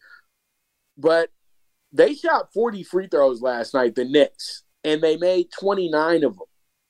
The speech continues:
and still won this game. That's what's crazy to me. But they shot forty compared to the nineteen that the Heat shot last night. And I'm gonna keep it real with you guys. The Heat shot most of, shot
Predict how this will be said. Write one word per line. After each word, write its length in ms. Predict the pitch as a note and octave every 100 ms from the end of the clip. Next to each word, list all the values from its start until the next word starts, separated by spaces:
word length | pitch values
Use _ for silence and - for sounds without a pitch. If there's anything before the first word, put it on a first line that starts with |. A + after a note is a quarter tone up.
| _ _
and 220 | F3 F#3
still 480 | F3+ - G#3 A3+ A3
won 260 | F#3+ G3 F#3+
this 200 | F#3+ D3
game. 400 | E3+ A#3 G3 A#2+ _ _ _ _ _ _ _ -
That's 240 | D#3+ F#3+
what's 180 | G#3 F3+
crazy 360 | - G#3+ G3+ E3
to 40 |
me. 100 | C3+
But 260 | A#2+ B2+ - - - -
they 160 | D#3
shot 380 | F3+ A3+ G#3 F3+ - _ _ -
forty 480 | A3+ B3 F3+ E3 -
compared 400 | E3 E3+ F3+ E3+
to 100 | E3+
the 240 | D#3+ B2+ - _
nineteen 720 | D#3 F3 F#3 D#3 G3+ G3+ F#3+
that 180 | D#3 D3+
the 100 | C#3+
Heat 240 | C#3+ G#3+
shot 360 | - C3 C3 -
last 320 | C3 A2+ -
night. 220 | A#2 F#2 - - -
And 120 | - C#3+
I'm 160 | D#3
gonna 200 | F3+ G3+
keep 280 | F#3+ G#3+ A3+
it 100 | F3+
real 220 | F#3 G#3
with 160 | F#3 E3+
you 80 | C#3
guys. 340 | C3+ - -
The 140 | - D3
Heat 300 | C#3 A3 A3+
shot 360 | - G#3 F3+ D3+
most 280 | F3 F3+
of, 100 | E3+
shot 400 | D#3+ - F#3+ F3+